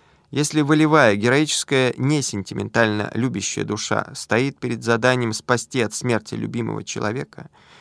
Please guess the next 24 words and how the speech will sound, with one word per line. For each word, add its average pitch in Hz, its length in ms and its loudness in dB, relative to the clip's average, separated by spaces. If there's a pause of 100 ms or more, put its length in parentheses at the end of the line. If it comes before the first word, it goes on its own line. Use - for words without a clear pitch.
(140)
или, 95 240 -6
соответственно, 107 640 0
оградить 113 640 0
от - 160 -4
насильников, 107 760 -4
растлителей 107 640 -2
семью, 113 460 -4
церковь, 110 500 -4
родину, - 580 -4 (520)
то 120 160 6
она 127 260 6
не 135 100 4
может 156 320 6
считать 110 360 2
своё 107 200 4
задание 107 600 4
разрешённым, 104 800 0
если 117 260 -2
она 127 320 2 (240)
праведнически 135 920 0
погибнет 143 680 0
вместе - 720 -2
со - 140 -4
спасаемым, 143 800 -2